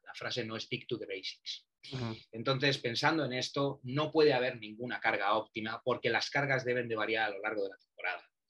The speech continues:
Speaker 2: Ujú.
Speaker 1: Entonces, hay periodos en los que yo necesitaré, pues, ganar eso que llaman el core capacity, ¿no? Esa capacidad de trabajo en las que también servirá, pues, para, para a lo mejor hacer, tener una mayor estabilidad técnica,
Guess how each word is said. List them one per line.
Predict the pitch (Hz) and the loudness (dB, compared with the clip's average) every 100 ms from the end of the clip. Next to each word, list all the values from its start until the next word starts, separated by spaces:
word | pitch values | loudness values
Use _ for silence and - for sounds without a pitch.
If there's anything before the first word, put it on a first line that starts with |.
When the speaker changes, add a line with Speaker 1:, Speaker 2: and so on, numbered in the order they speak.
| - | -6
Speaker 2:
Ujú. | 123 107 113 _ | -4 -4 -6 _
Speaker 1:
Entonces, | - 123 127 123 - - - - | -2 0 4 4 4 -2 -6 2
hay | 131 143 139 | 6 8 6
periodos | 131 131 143 139 135 | 6 6 6 6 4
en | 120 | 2
los | 113 104 | -2 -6
que | 113 | -6
yo | 123 | -2
necesitaré, | 135 131 120 113 113 127 127 127 _ - | 0 -2 -4 -2 2 6 6 4 _ -10
pues, | 104 | -8
ganar | - 104 123 123 - | -6 0 2 2 0
eso | 131 127 120 | -2 0 0
que | 120 | -2
llaman | 113 120 117 | 0 0 2
el | 110 | 0
core | 131 131 | 2 2
capacity, | 127 117 127 123 113 113 | 2 2 2 0 -4 -4
¿no? | 120 | -2
Esa | 120 123 | -2 -2
capacidad | 110 - 104 131 127 | -4 -6 -2 0 2
de | 113 | 0
trabajo | 110 120 120 - 123 123 _ - - - - | 2 2 0 -2 -4 -4 _ -20 -18 -20 -6
en | 113 113 | 0 2
las | 113 - | 2 2
que | 113 | 0
también | 110 104 127 156 139 | 0 2 4 4 2
servirá, | - 110 107 107 123 139 | -2 -4 -4 2 4 4
pues, | 127 - | 4 -2
para, | 107 104 104 101 | -4 -2 -2 -2
para | 104 101 | -4 -6
a | |
lo | 101 | -6
mejor | 98 - 123 | -8 0 0
hacer, | 117 117 120 117 | 0 -4 -8 -8
tener | - 117 127 | -6 -2 -2
una | 127 | -2
mayor | 117 113 127 | -2 0 0
estabilidad | 123 - 117 110 107 - | 0 0 0 0 0 2
técnica, | 135 123 107 113 110 | 0 0 -4 -2 -4